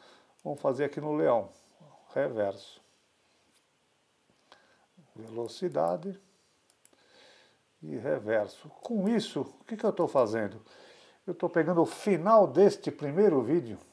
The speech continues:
bater com o final do segundo. Aí você não tem aquela,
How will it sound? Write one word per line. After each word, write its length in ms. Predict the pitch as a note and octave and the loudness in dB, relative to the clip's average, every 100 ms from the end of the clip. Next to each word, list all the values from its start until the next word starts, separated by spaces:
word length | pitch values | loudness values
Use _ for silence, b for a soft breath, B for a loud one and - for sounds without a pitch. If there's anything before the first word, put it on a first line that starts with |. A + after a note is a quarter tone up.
| - | -18
bater 640 | C#3+ E3 C3 - F#3 F3 | -2 0 0 2 2 2
com 160 | - D#3 | -4 -8
o 40 | |
final 520 | - D#3+ C3+ C#3+ E3 | -6 -4 2 4 4
do 100 | D#3+ | 2
segundo. 600 | D#3+ - F3+ D#3 C3 G#2 - _ _ _ b b b b - | -2 -4 -2 -2 -2 -8 -14 _ _ _ b b b b -8
Aí 120 | E3+ | -6
você 160 | E3 F3+ | -2 -4
não 200 | F3 D#3 | -4 -2
tem 260 | - F3+ | 2 4
aquela, 600 | E3 E3 D3+ C3+ A#2 A2+ | 4 2 4 4 2 -2